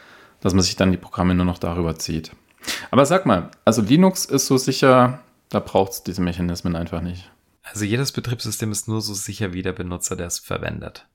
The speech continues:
Speaker 2: würde ich mal sagen.
Speaker 1: Ah, das heißt, die Linux-Nutzer, die haben ein höheres Sicherheitsbewusstsein.
Speaker 2: Nee, das habe ich nicht gesagt. <laughs>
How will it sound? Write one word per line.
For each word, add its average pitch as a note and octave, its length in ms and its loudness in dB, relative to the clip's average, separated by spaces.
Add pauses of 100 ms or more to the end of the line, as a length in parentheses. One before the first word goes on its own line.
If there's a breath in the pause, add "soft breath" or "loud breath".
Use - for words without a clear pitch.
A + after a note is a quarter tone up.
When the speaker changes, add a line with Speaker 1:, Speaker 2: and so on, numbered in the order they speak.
(140)
Speaker 2:
würde F2+ 200 -6
ich - 100 -16
mal D#2 180 -6
sagen. D2 300 -10 (220)
Speaker 1:
Ah, A2+ 100 4
das G2+ 180 -2
heißt, A2 180 4
die A2 60 4
Linux-Nutzer, A2+ 680 4
die F#2+ 100 0
haben F#2+ 260 2
ein F#2 80 -4
höheres F#2+ 300 2
Sicherheitsbewusstsein. - 1700 -4
Speaker 2:
Nee, A2+ 240 0
das E2+ 200 -4
habe G#2 100 -6
ich A2+ 100 -8
nicht A#2+ 160 -8
gesagt. - 520 -8 (120)
<laughs> - 1500 -2